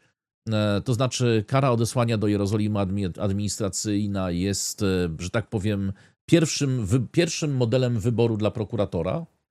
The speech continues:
E, w ubiegłym roku za same tylko właśnie różne rzeczy związane z handlem i tak dalej, trzydzieści siedem osób odesłanych na drogę do Jerozolimy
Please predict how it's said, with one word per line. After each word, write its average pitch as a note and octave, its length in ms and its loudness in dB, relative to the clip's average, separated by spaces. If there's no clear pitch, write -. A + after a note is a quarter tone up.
E, G#2+ 340 2
w - 200 -10
ubiegłym D#3 540 2
roku C#3+ 680 2
za A#2+ 160 0
same C#3+ 480 0
tylko B2+ 540 0
właśnie A#2 380 -2
różne A#2 460 0
rzeczy A#2 280 -2
związane G#2+ 580 -2
z - 80 -6
handlem A2+ 440 -2
i G2 60 -6
tak F#2+ 180 -2
dalej, A2+ 320 0
trzydzieści G#2+ 580 -6
siedem G#2 420 -2
osób F#2+ 340 -4
odesłanych F#2 480 -4
na F#2+ 100 -4
drogę F#2 280 -2
do F2 100 -4
Jerozolimy G#2+ 640 0